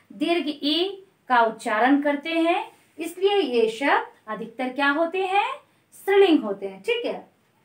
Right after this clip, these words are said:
आगे का, उम, point है, कुछ शब्दों के लिए लिंग नहीं बदलते।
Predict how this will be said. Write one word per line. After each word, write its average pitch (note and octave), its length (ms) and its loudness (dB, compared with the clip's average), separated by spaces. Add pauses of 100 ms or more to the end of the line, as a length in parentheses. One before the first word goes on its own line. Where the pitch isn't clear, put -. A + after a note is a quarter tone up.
(280)
आगे D#4+ 480 2
का, B3 560 2 (100)
उम, F#3+ 320 -16 (120)
point C4 360 2
है, F4+ 300 0 (600)
कुछ A4 180 -4
शब्दों F#4+ 520 -2
के G4 140 -8
लिए F#4 240 -2
लिंग E4 300 -4
नहीं E4 200 0
बदलते। B3 500 -2